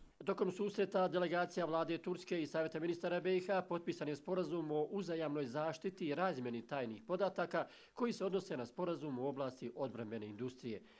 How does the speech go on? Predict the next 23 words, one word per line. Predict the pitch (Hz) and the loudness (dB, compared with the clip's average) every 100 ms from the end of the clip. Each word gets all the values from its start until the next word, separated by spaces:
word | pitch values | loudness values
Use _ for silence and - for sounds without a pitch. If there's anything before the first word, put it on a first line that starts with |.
| - - | -20 -10
Ukupna | - - - 143 | -8 -4 -2 0
robna | 135 120 123 | 0 0 -2
razmjena | 127 107 117 113 | -2 -2 -4 -4
Turske | 147 135 - 127 | -6 -8 -6 -8
i | |
Bosne | 107 113 127 | -6 -8 -8
i | |
Hercegovine | 107 170 - - 190 202 185 | -4 -4 -4 -4 0 0 0
sa | 147 | -2
sadašnjih | 151 139 135 - 127 - | -4 -4 -4 -4 -6 -2
osamsto | 175 170 143 - | -4 -4 -6 -8
sedamdeset | 135 143 135 143 143 131 | -6 -4 -4 -4 -6 -4
šest | 190 131 | -4 -4
miliona | 123 117 123 110 | -6 -4 -4 -4
dolara | 127 185 185 165 - - - | 0 2 4 2 -2 -20 -6
trebalo | 226 220 214 | 0 2 4
bi | 185 | 2
da | 175 | 0
se | - | -4
poveća | - 143 170 160 | -6 -4 -2 -2
na | 143 | -2
preko | 135 135 - | -2 -6 -4
milijardu, | 139 147 170 147 104 | -2 2 2 2 0